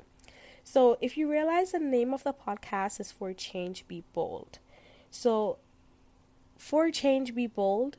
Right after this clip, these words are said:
meaning if you want anything, you have to be bold for that change. You have to step out of that comfort zone.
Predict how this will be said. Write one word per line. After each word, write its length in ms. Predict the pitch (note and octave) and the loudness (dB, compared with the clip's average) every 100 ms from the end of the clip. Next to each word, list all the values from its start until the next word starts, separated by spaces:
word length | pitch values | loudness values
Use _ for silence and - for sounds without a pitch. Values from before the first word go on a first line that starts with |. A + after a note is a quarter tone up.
| - | -8
meaning 420 | A3+ B3+ D4 C#4 - | -4 -2 -2 -4 -4
if 240 | A#3+ - | -6 -2
you 160 | B3+ C4+ | -2 0
want 300 | C4 B3 - | -2 -2 -4
anything, 560 | A#3+ D#4 D4+ - B3+ B3 | -4 -2 -4 -4 -4 -2
you 140 | A#3 | -4
have 340 | A3 - - - | -8 -6 -8 -8
to 100 | A3 | -10
be 140 | G#3+ | -10
bold 400 | G3+ G3+ C4 C#4+ | -8 -6 -6 -8
for 200 | - F3+ | -4 -4
that 220 | F3 E3+ | -4 -8
change. 540 | - - - - - - _ - - - | -10 -12 -14 -20 -20 -20 _ -20 -20 -8
You 180 | A3 A#3 | -4 -4
have 400 | - A#3 B3+ - | -4 -2 -2 -2
to 100 | C#4+ | -8
step 280 | - C4 C4+ | -6 -4 -2
out 120 | B3+ | -2
of 160 | B3 | -2
that 160 | B3+ B3 | -2 -4
comfort 520 | - A3+ - B3 B3 | -6 -8 -4 -4 -4
zone. 440 | - F#3+ F3+ G3 | -6 -8 -8 -10